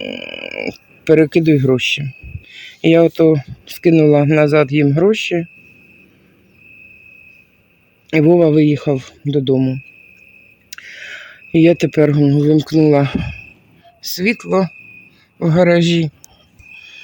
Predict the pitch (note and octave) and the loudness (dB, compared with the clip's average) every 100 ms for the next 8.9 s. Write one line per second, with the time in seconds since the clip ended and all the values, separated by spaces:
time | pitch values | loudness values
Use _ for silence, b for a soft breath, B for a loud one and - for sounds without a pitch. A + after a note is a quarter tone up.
0 | B B B - - - _ - G3+ C#3 | B B B -20 -20 -20 _ -4 0 0
1 | - - E3+ D#3+ F3 F3+ F3+ D#3+ D3 D#3 | 0 -8 -4 -2 0 2 2 0 -2 -6
2 | - D3+ - - - b b b b b | -4 -6 -6 -18 -20 b b b b b
3 | b _ - F#3+ F#3+ - G3 E3 E3+ D3+ | b _ -8 -4 -6 0 0 2 2 2
4 | D#3 D#3+ D#3+ D3 _ - - E2+ D3+ E3 | 2 2 0 -4 _ -8 -4 0 0 0
5 | - E3+ E3 - D3+ C#3+ C3+ - D#3 - | 0 0 0 0 0 0 -2 -8 -8 -2
6 | D#3 C#3+ - - C3+ - E3 D#3 C3 C3 | 0 0 -4 -4 -4 -4 -6 -4 -2 -2
7 | B2 - G#2 G#2+ - B2+ C3 C#3 - - | -4 -6 -8 -8 -8 -8 -6 -6 -8 -14
8 | B B B - F#3 - - C4+ B3+ | B B B -8 -6 -6 -4 -2 -4